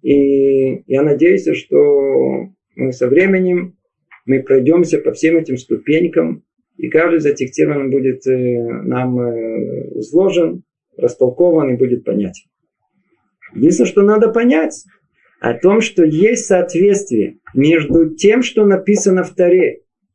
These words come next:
между теми пятью составляющими, которые Тора, Тора указывает нам, что Творец хочет от нас, и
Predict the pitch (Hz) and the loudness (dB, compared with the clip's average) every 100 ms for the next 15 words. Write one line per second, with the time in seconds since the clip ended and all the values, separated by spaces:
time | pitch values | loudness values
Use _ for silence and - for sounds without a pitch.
0 | _ _ 135 147 156 180 180 165 - 220 | _ _ 0 0 2 0 2 0 0 0
1 | 196 - 185 165 185 220 220 - 156 139 | -2 0 0 2 2 2 2 0 0 0
2 | 147 165 165 156 143 151 151 151 - 147 | 0 2 0 0 -2 0 0 0 0 0
3 | 143 139 135 127 123 120 123 107 120 120 | 2 0 0 -2 -2 -2 -2 -2 -4 -2
4 | 147 190 _ _ - - 185 180 170 165 | -4 -6 _ _ -8 0 0 2 2 2
5 | - 160 160 151 151 151 196 202 _ _ | 2 -2 -2 -2 -2 -2 -4 -6 _ _
6 | _ _ _ _ _ _ - 185 262 311 | _ _ _ _ _ _ 0 4 4 2
7 | - | -2